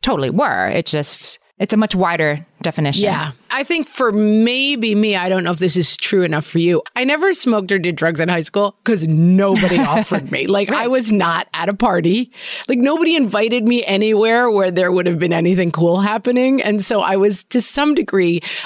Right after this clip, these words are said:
Speaker 2: I was free of peers, thus free of peer
Speaker 1: <laughs>
Speaker 2: pressure. That's how I rolled in high school.
Speaker 1: Right. Well, Temple University did a study where they separated this out, right? They separated out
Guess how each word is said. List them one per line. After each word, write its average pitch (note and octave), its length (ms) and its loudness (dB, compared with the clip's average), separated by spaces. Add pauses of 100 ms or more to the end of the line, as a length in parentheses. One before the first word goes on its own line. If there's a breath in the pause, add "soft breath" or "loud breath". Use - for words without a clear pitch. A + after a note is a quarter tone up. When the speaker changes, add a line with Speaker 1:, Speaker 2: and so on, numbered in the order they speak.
(120 loud breath)
Speaker 2:
I B3+ 100 -4
was C4+ 240 0
free C4+ 260 0
of A3 200 -2
peers, A#3 760 0
thus G3 460 2
free G3+ 240 0
of E3+ 80 -2 (100)
peer D4+ 160 -4
Speaker 1:
<laughs> - 40 -20
Speaker 2:
pressure. - 420 -4 (160)
That's G3 220 0
how G#3 140 0
I F3+ 100 0
rolled - 320 -2
in F#3 100 2
high - 180 -6
school. - 440 -4 (840 loud breath)
Speaker 1:
Right. B3 360 -2 (580 loud breath)
Well, C4 140 0
Temple D#4 420 -2
University G#3 540 0
did F3+ 100 -2
a F3+ 80 0
study E3+ 240 -2
where E3 100 0
they E3 120 0
separated E3 560 -2
this D3 220 -2
out, - 320 -6 (100)
right? D3+ 240 -4
They D#3+ 100 0
separated F3 760 -2 (140)
out D#3 340 -2